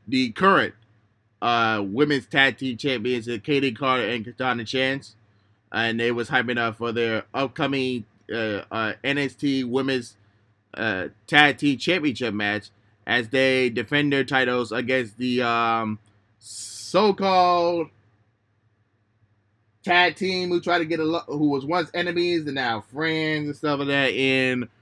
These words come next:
uh, Fally Henley and Kitana James. Now, there was a lot of spots in this match here, but nothing really co-, co-, connected all the way. I mean, it was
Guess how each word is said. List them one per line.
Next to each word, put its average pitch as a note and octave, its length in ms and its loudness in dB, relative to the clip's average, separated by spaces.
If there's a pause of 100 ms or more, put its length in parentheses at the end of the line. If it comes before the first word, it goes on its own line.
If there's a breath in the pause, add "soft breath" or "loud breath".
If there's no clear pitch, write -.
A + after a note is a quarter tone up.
(420)
uh, A#2 280 4
Fally D3+ 400 6
Henley C#3 360 0
and A#2+ 200 0
Kitana B2+ 420 0
James. G#2 520 -6 (880)
Now, A#2 400 6 (160)
there G#3 140 4
was B3 140 2
a G3+ 80 4
lot F#3+ 220 8
of D#3+ 80 0
spots D#3+ 280 6
in D3 80 4
this C3+ 180 0
match C#3 280 2
here, C#3 440 2 (380)
but E3+ 140 4
nothing A3 420 2
really D3 300 6
co-, C3 280 2
co-, A#2+ 200 0
connected B2+ 760 0
all A#2+ 180 0
the A2+ 40 0
way. A#2 280 -2
I C3+ 120 2
mean, D3 320 0
it G3 60 4
was F#3 260 0